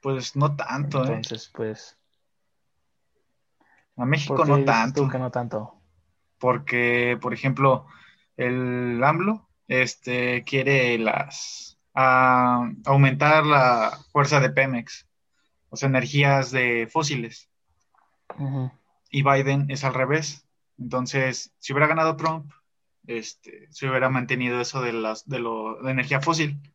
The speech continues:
Speaker 1: Pero con Biden, pues va a ser al revés. O sea, va a haber un choque ahí con nosotros y muchas cosas más. O sea, es algo que hay que pensar también.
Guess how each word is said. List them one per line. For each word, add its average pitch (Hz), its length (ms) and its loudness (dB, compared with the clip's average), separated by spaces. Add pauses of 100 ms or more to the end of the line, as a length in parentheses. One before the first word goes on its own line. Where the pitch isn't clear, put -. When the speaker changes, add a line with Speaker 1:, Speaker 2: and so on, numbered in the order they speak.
(640)
Speaker 1:
Pero 117 320 -2
con 117 260 -2
Biden, 143 460 0 (180)
pues 117 200 -6
va 113 80 0
a - 20 -4
ser 117 200 -2
al 113 100 0
revés. 123 320 -2
O - 20 -8
sea, 127 140 -4
va 123 60 6
a 127 40 6
haber 135 160 2
un 139 120 4
choque 143 300 0
ahí 135 200 0
con 127 160 -6
nosotros 117 580 -6
y 123 160 -6
muchas 156 300 -2
cosas 156 260 -2
más. 147 340 0 (2250)
O 113 80 -12
sea, 107 240 0
es - 320 -8
algo 127 380 0
que 120 100 -12
hay 110 100 -8
que 113 140 -14
pensar 113 320 -12
también. 139 440 -8